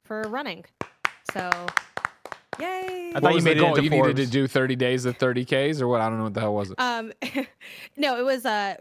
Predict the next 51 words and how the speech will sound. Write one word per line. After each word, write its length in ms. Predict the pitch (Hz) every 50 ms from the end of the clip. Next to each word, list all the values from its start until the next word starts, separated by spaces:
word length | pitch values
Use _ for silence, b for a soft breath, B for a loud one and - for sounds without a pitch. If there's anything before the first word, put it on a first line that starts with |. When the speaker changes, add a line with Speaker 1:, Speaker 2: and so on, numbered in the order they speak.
| - 220
Speaker 1:
to 280 | - - 262 247 240 208
run 360 | 185 208 226 226 226 226 214
thirty 300 | - 220 214 214 208 196
races 400 | 180 190 190 185 - 202 185 170
in 80 | 180 175
my 100 | 165 165
twenties, 420 | 165 - 180 170 160 160 170 - -
like, 120 | 180 -
thirty 180 | - 202 185 190
races 60 | -
that 300 | - 330 359 381 339 294
Speaker 3:
Oh. 160 | - - 117
Speaker 1:
provide 360 | - 165 160 160 165 165 - - -
a 80 | - 185
medal. 340 | 180 175 170 170 170 175 -
So 440 | - - 185 175 170 165 170 170 - _ _ _ _ _ _ _ _ -
that 100 | 190 202
is 120 | 208 190
now 140 | 214 196 190
done. 440 | 170 208 208 220 233 254 285 294 - _ -
I 60 | 226
have 180 | 285 277 247
technically 280 | - 311 311 285 285 247
a 40 | 226
few 200 | - 247 240 226
more 200 | 214 208 214 208
than 300 | 190 190 185 180 175 - _ _ _ _ _
thirty 300 | - - 208 208 196 196
medals 400 | 185 180 175 180 190 202 202 -
'cause 160 | - - 180 180
I 80 | 170
did, 220 | 175 151 196 180 165
like, 260 | 180 170 170 - - _ _ _ _ _
one 280 | - 190 170 196 196 190
challenge 460 | - - - 165 165 170 175 180 170 170
that 100 | 175 160
gave 160 | 165 160 156
you, 100 | 165 170
like, 180 | 165 160 - - _ _ -
a 60 | 185
medal 280 | 180 175 175 175 185
for 140 | 175 - 190
completing 360 | - 175 160 - 175 170 175 190
the 80 | 214
challenge 420 | 202 240 254 254 254 262 262 254 262
or 80 | 269
something. 360 | 247 285 269 262 294 285 294 - b b b b -
Speaker 3:
Okay. 180 | 131 139 135 147
Speaker 1:
Uh, 220 | 208 214 214 208
but 120 | 180 233 247
yeah, 260 | 320 415 392 190